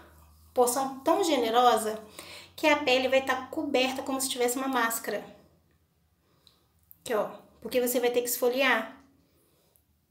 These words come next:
Você tem que esfoliar, né, o creme na pele. Você não pode esfoliar a pele.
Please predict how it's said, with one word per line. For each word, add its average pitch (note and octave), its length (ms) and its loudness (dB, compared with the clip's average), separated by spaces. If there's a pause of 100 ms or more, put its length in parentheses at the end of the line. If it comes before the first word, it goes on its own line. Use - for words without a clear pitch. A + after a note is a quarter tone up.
(100)
Você A#3+ 180 -2
tem B3 160 -2
que B3 80 -2
esfoliar, A#3+ 720 0 (320)
né, B3+ 460 -6
o C#4+ 220 -4
creme C4+ 720 -2
na C4+ 140 -2
pele. B3 360 -2
Você A3+ 220 -6
não C#4+ 140 2
pode C4 180 2
esfoliar A#3+ 580 0
a C4 140 0
pele. - 400 -4